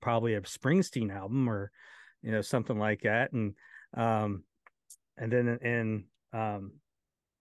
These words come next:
you know, Milwaukee, Chicago, uh, you know, like you said, that Rust Belt, and especially what you said about the radio stations, um, it, you know, you had the radio station in Cleveland. I don't know which one it was. I'm sure other people will.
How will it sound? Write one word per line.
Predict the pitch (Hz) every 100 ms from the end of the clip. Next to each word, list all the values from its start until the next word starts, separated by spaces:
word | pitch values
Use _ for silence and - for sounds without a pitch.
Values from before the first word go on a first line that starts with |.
| _
you | 135
know, | 113
Milwaukee, | 120 123 120 120 - 143
Chicago, | - - 120 120 120 123 127 _ _ _ _ _ _ _ _ _ _ -
uh, | 104 104 98 - _ _ _
you | 131
know, | 110 104
like | 113 107
you | 120
said, | - 117
that | 101
Rust | 104 127 -
Belt, | - 107 - - - - -
and | 123
especially | - 196 208 170
what | 123
you | 120
said | 151
about | 120 117 -
the |
radio | 101 113 175 123
stations, | - - 101 - 104 - 110 -
um, | 113 107 104 - _ _ _ _ _ _ _ _ _
it, | 135 -
you | 127
know, | 110
you | 117 120
had | 131 113 107 - _ -
the | 139
radio | 123 139 135
station | - 135 - 120
in | 107
Cleveland. | - 151 139 107 101
I | 104
don't | 110 110
know | 113
which | 110 104 -
one | 110
it | 101
was. | 120 120 104
I'm | 95
sure | - 110
other | 104 98
people | 113 - 104
will. | 143 127